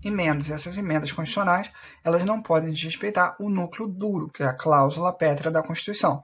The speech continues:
Por quê? Porque senão a Constituição perde sua identidade. E por que a Constituição não pode perder a sua identidade? Porque as emendas constitucionais são feitas pelo poder constituinte derivado, ou seja, né, como se faz aquele processo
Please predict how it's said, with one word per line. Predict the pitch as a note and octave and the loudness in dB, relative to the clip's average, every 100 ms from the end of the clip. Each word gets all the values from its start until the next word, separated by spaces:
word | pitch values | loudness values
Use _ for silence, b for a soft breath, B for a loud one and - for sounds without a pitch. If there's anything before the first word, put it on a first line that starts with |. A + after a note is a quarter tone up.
| _ - | _ -8
Por | A#3 | -2
quê? | D#3+ | -2
Porque | F3 D#3+ | -2 -2
senão | E3+ E3 | 2 2
a | E3 | 2
Constituição | F#3 - D#3+ F#3+ | -2 -4 -4 -4
perde | - F3+ F#3+ G3+ A3+ | 2 4 4 2 -4
sua | - | -6
identidade. | A3 G#3+ G#3 E3 - - B B B B | -4 -4 2 2 2 -4 B B B B
E | |
por | - | -2
que | |
a | A3 | 0
Constituição | B3 A#3 A3 G#3 | 0 -2 0 0
não | G#3+ | 0
pode | G#3 - F#3 F3+ | 0 0 2 2
perder | F#3+ - E3 E3+ F3 | -2 0 0 2 4
a | E3 | 4
sua | - E3+ | 2 0
identidade? | E3 E3 - D#3+ D3 - b b b - | 0 -2 2 2 2 -6 b b b -8
Porque | F3 G3 | -4 -2
as | F#3+ | 0
emendas | G3 G3 G3+ | 2 0 0
constitucionais | G3 - F#3 F#3+ | -4 -2 0 2
são | A3 | 0
feitas | A3 G#3 G#3 | 0 0 0
pelo | - A3+ | -4 -2
poder | G#3+ G#3+ | 0 0
constituinte | A3 G#3+ G#3 G#3 - - _ | 0 -2 -2 -4 -6 -12 _
derivado, | F#3 G#3+ A#3+ F#3+ F#3+ D3+ | 2 4 6 6 6 4
ou | |
seja, | D3+ D#3 C#3+ - _ _ _ _ | 0 -2 -4 -6 _ _ _ _
né, | D3+ D3+ - - C#3 - | -2 0 0 -2 -8 -4
como | D#3 D#3 | -4 -4
se | D3 C#3+ | -8 -4
faz | D3+ D3 | 2 2
aquele | C#3+ D#3 | 0 -4
processo | D#3+ D#3 D3 C#3 | -2 0 0 -2